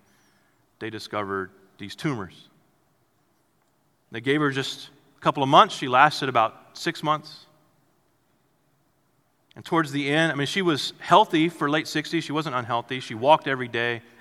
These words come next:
ate wa-, ate well. And so she was thin already. And I watched this lady become a skeleton. And I would go see her multiple times a week and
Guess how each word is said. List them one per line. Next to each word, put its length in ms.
ate 240
wa-, 160
ate 160
well. 320
And 280
so 140
she 140
was 160
thin 240
already. 420
And 140
I 60
watched 420
this 300
lady 380
become 220
a 20
skeleton. 640
And 100
I 20
would 100
go 100
see 200
her 60
multiple 260
times 280
a 40
week 320
and 180